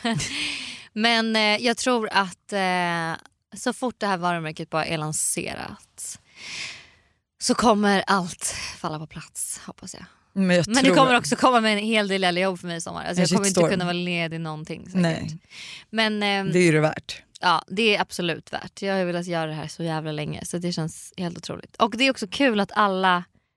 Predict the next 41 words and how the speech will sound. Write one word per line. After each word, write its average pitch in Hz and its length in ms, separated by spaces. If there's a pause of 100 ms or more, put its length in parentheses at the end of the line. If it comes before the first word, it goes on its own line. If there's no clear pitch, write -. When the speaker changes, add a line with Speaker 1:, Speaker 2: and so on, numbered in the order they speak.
(180)
Speaker 1:
jag 254 120
har 320 40
inte 320 140
lagt 254 180
upp 339 200
så - 260 (100)
mycket 226 180
om 170 140
det, 170 100
tycker 180 220
jag. 160 200
Men 208 220
det 226 80
är 202 160
varenda 226 340
person 277 200
jag 214 100
träffar 196 220
bara, 180 120
"Vad 262 140
är 226 60
det 196 60
du 180 120
ska - 140
starta?" 175 380 (140)
Speaker 2:
Jag 214 160
vet, 208 200
jag 190 140
får 226 80
frågan 180 260
Speaker 1:
Och 156 60
Speaker 2:
hela 165 200
Speaker 1:
jag 165 80
Speaker 2:
tiden. - 160
Speaker 1:
bara, 202 100
Speaker 2:
Senast 196 240
min 175 160
mamma 175 340
i - 40
Speaker 1:
"Well." 175 100
Speaker 2:
morse. 214 400